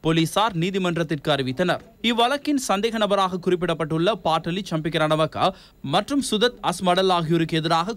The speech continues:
குற்றப்பத்திரிகை தாக்கல் செய்ய போவதாக பிரதி solicitor general நீதிமன்றத்திற்கு தெரிவித்தார். இதற்கமைய இம்முறைப்பாடு செப்டம்பர் இரண்டாம் தேதி மீண்டும் விசாரணைக்கு எடுத்துக் கொள்ளப்படும் என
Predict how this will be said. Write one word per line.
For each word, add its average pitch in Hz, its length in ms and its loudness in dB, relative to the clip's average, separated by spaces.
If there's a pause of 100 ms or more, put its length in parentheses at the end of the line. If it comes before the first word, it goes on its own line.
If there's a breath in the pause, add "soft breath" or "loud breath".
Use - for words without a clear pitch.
குற்றப்பத்திரிகை 175 720 -4
தாக்கல் 160 400 -2
செய்ய 170 160 -2
போவதாக 160 680 0 (240 loud breath)
பிரதி 254 260 0 (120)
solicitor 202 480 2
general 196 340 2
நீதிமன்றத்திற்கு 165 720 -2
தெரிவித்தார். 160 500 2
இதற்கமைய 165 680 2
இம்முறைப்பாடு 165 540 2 (120)
செப்டம்பர் 170 360 -2
இரண்டாம் 160 360 0
தேதி 160 320 -4
மீண்டும் 170 300 0
விசாரணைக்கு 165 540 0
எடுத்துக் 165 220 -2
கொள்ளப்படும் 160 400 2
என 160 260 0